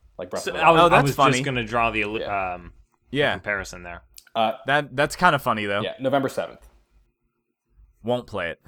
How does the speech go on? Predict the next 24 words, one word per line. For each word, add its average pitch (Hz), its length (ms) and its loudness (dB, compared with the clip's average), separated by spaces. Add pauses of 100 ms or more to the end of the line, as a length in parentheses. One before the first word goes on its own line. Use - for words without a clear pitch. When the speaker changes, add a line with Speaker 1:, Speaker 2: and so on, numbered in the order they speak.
(120)
Speaker 1:
No, 160 260 6
I 127 120 6
have 117 140 0
no 95 180 -6
interest - 340 -14
at 87 80 -8
all. 82 240 -10 (300)
Speaker 2:
<laughs> 127 100 -12 (420)
Speaker 1:
Uh, 107 260 -4 (340)
yeah, 117 320 -2
and 117 100 -2
then 131 100 0
they 131 100 0
did 117 300 -4 (180)
some, 107 680 -4 (300)
like, 101 240 -6
t-, - 300 -20 (500)
twenty 120 300 -4
minute 110 240 -4
long 107 260 -2
mashup 98 380 -4
of 95 80 -12
indie 90 280 -16
games. 82 460 -16